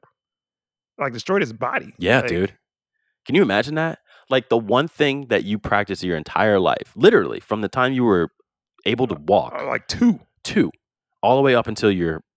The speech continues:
Speaker 2: m-, you know, late thirties, early forties. Like, and it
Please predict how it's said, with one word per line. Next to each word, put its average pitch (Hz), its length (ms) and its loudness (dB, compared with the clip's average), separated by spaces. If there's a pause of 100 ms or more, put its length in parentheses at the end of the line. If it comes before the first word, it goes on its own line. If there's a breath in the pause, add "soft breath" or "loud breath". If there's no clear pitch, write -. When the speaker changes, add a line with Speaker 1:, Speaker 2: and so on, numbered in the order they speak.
(120)
Speaker 2:
m-, 82 200 -12
you 87 80 -10
know, 71 240 -10 (180)
late 104 240 -4
thirties, - 580 -2 (120)
early 117 200 2
forties. - 560 0 (680)
Like, 123 100 -6 (760)
and 107 160 0
it 110 120 -2